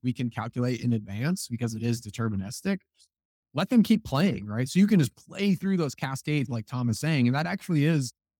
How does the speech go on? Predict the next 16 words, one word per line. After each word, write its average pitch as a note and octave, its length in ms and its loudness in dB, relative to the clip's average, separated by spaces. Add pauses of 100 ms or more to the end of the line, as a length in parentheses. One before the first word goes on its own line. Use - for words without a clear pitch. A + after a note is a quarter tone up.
(120)
I C3+ 40 2
mean, C#3 100 4
I C#3+ 200 -2
am C#3+ 120 0
not C3+ 160 -4
gonna B2+ 100 0
say C3+ 140 -2
Royal B2 220 0
Match A#2 240 -4
was A2 80 -12
the - 100 -20
first A#2+ 180 -8
person A2 240 -6
to G#2 80 -6
do D3+ 140 2
it. A2+ 80 -2